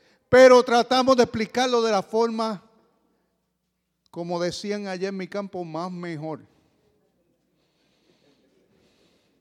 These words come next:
De la forma más mejor, hermano. Porque todos los misterios no los vamos a entender en esta vida, pero cuando estemos cara a cara,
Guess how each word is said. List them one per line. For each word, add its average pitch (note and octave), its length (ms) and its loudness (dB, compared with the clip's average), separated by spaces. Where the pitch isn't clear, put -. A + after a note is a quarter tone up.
De G3 120 -2
la G#3+ 100 -2
forma A#3 260 2
más A3+ 180 -2
mejor, A3+ 460 -8
hermano. - 300 -20
Porque A#3 280 -4
todos D4+ 300 10
los C4+ 140 6
misterios C#4 500 0
no C4 140 0
los C4+ 140 0
vamos C4 260 0
a C4 40 -4
entender A#3+ 360 -2
en B3 120 -6
esta A#3+ 240 -4
vida, B3+ 360 -2
pero A3 260 -4
cuando G3+ 300 -2
estemos C4+ 540 8
cara D#4+ 300 10
a D4+ 40 10
cara, C#4 500 6